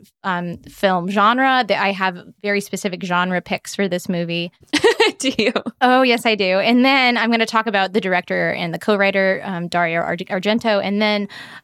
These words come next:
Speaker 1: uh, Thomas De Quincey, who I, I d-, didn't read, I didn't watch the remake, but I did read some of the source material, um,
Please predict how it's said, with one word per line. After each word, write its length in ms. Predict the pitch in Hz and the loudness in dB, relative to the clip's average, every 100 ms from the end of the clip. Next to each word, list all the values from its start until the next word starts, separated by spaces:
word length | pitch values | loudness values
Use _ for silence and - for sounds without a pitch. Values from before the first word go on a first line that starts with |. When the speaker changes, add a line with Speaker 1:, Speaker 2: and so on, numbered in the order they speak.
| - | -4
Speaker 1:
uh, 100 | 214 | -4
Thomas 360 | 208 285 285 277 | 2 2 2 2
De 120 | 240 | -2
Quincey, 580 | - 226 302 - 220 240 220 | 2 2 2 0 -2 0 2
who 280 | 233 220 - | 4 4 4
I, 320 | 226 226 254 247 - - | 2 4 2 0 -10 -2
I 100 | 226 | 0
d-, 140 | 220 | 2
didn't 260 | 220 277 294 | 2 2 4
read, 340 | 269 262 262 233 | 4 4 2 2
I 80 | 233 | 2
didn't 180 | 254 247 | 2 2
watch 260 | 262 - | 2 0
the 140 | 254 214 | 0 2
remake, 300 | 214 214 - | 2 0 2
but 100 | 196 | 0
I 80 | |
did 260 | 202 269 226 | 4 2 2
read 340 | 214 226 190 | 2 2 0
some 180 | - 226 | 0 2
of 80 | 202 | 2
the 60 | 190 | 0
source 340 | 196 185 185 | 0 -2 0
material, 600 | 196 - 170 170 165 175 - - - - | -2 0 -2 0 0 -2 -10 -20 -20 -14
um, 300 | - 180 175 | -2 0 0